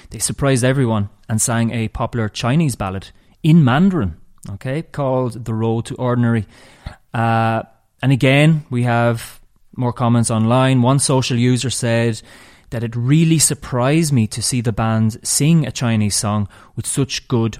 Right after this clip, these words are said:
pronunciation. Uh, this is also a chance for cultural exchange, right? Owen, if you were granted the choice of putting forward one Irish band or group for a cultural exchange purposes,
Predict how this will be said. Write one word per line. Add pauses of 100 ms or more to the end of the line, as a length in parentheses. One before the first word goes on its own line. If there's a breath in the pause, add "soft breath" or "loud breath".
pronunciation. (440 soft breath)
Uh,
this
is
also (180)
a
chance
for (120)
cultural
exchange, (120)
right? (920 loud breath)
Owen,
if
you
were
granted
the
choice
of
putting
forward (380 soft breath)
one
Irish
band
or
group
for (140)
a
cultural
exchange
purposes,